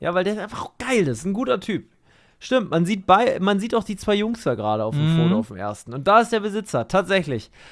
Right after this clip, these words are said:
Speaker 1: Nett unterhalten, ganz toll. Wie, sag mal, wie ist die Rezension von dem Ding? Vier Komma sieben, richtig gut ist die.
Speaker 2: Ah, ja, ja, ja, so können wir nur unterst-, äh, unterstreichen.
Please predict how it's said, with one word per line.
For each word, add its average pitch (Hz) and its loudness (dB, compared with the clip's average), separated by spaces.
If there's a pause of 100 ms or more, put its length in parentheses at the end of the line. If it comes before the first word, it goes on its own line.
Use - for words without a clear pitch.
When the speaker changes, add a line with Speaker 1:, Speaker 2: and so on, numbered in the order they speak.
(140)
Speaker 1:
Nett 220 6
unterhalten, 214 6
ganz 220 2
toll. 196 6 (280)
Wie, 180 -2
sag 208 6
mal, 214 4
wie 214 -2
ist - -4
die 214 0
Rezension 208 0
von 135 -2
dem 113 -4
Ding? 101 -6
Vier 185 0
Komma 285 2
sieben, 220 0
richtig - -2
gut 262 0
ist - -6
die. 98 -6 (640)
Speaker 2:
Ah, 160 -4
ja, 190 -2
ja, 117 0
ja, 123 2
so 139 -4
können 156 2
wir 151 4
nur 185 0
unterst-, 180 0
äh, 170 2
unterstreichen. 165 -2